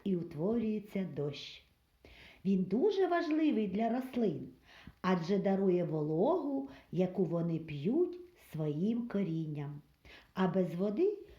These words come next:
жодна квітка чи дерево не зможуть вирости. Навіть після спекотного дня дощик допомагає освіжити повітря,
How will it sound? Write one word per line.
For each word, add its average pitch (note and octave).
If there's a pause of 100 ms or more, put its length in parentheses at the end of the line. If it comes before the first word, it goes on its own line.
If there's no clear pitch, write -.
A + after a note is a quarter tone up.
(120)
жодна G#3
квітка G#3+
чи G3+
дерево D4 (200)
не A#3+
зможуть F4+
вирости. E3 (500)
Навіть G#3
після G#3+
спекотного G3
дня F3 (420)
дощик C#4
допомагає G3
освіжити F3+
повітря, G#3